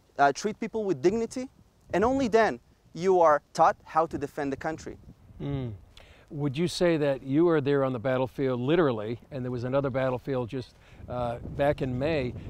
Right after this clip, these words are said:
Speaker 2: Would you say you're on another battlefield right now, the battlefield for truth and, uh, in media around the world?
Speaker 1: E-, exactly, exactly right. Um, you know, I, a-,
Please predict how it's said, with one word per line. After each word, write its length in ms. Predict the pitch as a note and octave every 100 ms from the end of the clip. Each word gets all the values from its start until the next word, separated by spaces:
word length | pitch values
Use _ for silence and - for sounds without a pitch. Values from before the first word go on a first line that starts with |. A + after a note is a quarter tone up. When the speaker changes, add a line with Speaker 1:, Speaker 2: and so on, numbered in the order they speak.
| -
Speaker 2:
Would 260 | C#3+ C#3+ E3
you 120 | F#3
say 200 | - F#3+
you're 220 | F3+ E3
on 120 | E3 D#3
another 300 | C3+ C#3+ D#3
battlefield 640 | D#3 D#3+ E3 - E3+ D#3
right 160 | D#3+
now, 160 | D#3 D#3
the 100 | D3
battlefield 680 | A#2 C3+ C#3+ C#3 D#3 C#3+ B2
for 120 | C#3
truth 380 | - D3 D#3+ E3 - - - -
and, 280 | B2+ C3
uh, 140 | B2+ B2+
in 200 | - C3+
media 380 | C3+ D3+ D3+ D3+
around 300 | B2+ C3+ C#3
the 60 | C3
world? 280 | B2+ C#3+ D#3+ - - _ _ _ -
Speaker 1:
E-, 100 | D3+ - _ -
exactly, 600 | C3+ A2+ D#3 - G#3+ A2+ -
exactly 440 | B2+ A#2 D3 - D3+
right. 280 | D#3 E3+ -
Um, 320 | B2+ B2+ A#2+ - _
you 100 | C#3
know, 180 | D#3+ E3
I, 420 | C#3+ E3 F3+ F3 - _ _ -
a-, 160 | E3